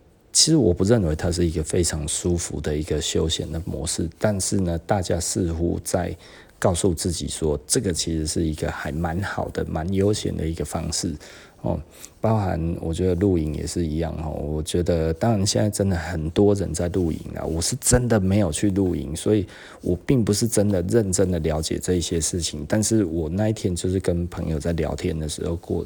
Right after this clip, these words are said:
因为他已经常常去露营了，我说：“你觉得他相对省钱，还是他相对花钱？”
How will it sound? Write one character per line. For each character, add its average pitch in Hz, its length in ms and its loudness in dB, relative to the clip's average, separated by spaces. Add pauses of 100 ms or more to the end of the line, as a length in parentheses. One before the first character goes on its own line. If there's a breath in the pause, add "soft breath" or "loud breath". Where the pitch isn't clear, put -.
因 98 100 -4
为 104 120 0
他 92 200 0
已 95 100 -4
经 85 180 -4
常 80 160 -4
常 76 100 -6
去 - 160 -6
露 80 240 -2
营 69 220 -10
了， 80 80 -6
我 80 80 -6
说 104 260 0 (520 loud breath)
：“你 98 100 -4
觉 95 200 2
得 95 140 2
他 - 180 -6
相 95 280 -2
对 98 180 0
省 - 180 -6 (120)
钱， - 280 -6
还 - 160 -8
是 87 140 -4
他 82 220 -4
相 78 260 -2
对 78 160 0
花 80 260 -6
钱？” - 240 -10